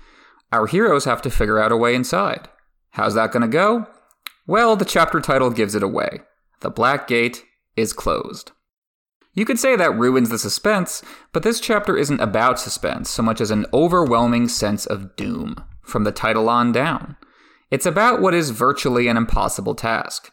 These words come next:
and all the choices and consequences that go into dealing with an impossible task. It's a no-win situation,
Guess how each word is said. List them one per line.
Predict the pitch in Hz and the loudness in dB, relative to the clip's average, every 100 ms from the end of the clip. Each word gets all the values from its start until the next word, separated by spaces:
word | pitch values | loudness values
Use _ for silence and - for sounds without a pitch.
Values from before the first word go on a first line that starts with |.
| _ | _
and | - 104 | -6 -2
all | 110 131 143 | 2 4 2
the | 139 | 0
choices | - 123 117 - 113 | -2 0 0 0 -2
and | 110 | -2
consequences | 160 208 214 160 151 131 147 | 0 0 -2 -2 -2 0 -2
that | 135 117 | -2 0
go | 107 | 0
into | 107 139 | 0 -2
dealing | 117 180 170 107 | 0 0 0 -2
with | - | -2
an | 107 | -2
impossible | 104 110 110 - - - | -2 -2 -4 -4 -8 -6
task. | 120 - - - - _ _ - | -6 -6 -10 -16 -20 _ _ -4
It's | 120 123 | -2 2
a | |
no-win | 104 120 151 160 139 139 | 2 4 4 4 2 0
situation, | 143 127 113 104 90 - - - | -2 -4 -2 0 -2 -4 -10 -12